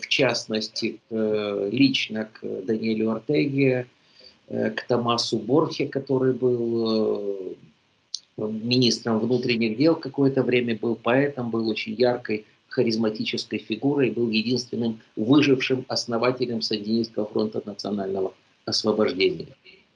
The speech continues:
Почему? Потому что началась вот эта вот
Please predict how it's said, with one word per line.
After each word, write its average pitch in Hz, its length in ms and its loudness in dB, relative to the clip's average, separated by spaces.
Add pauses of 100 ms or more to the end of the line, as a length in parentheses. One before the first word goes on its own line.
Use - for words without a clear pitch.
(380)
Почему? 170 640 4
Потому 151 720 -4
что 160 560 0
началась 139 720 0
вот 127 240 -4
эта 127 240 -2
вот 123 180 -2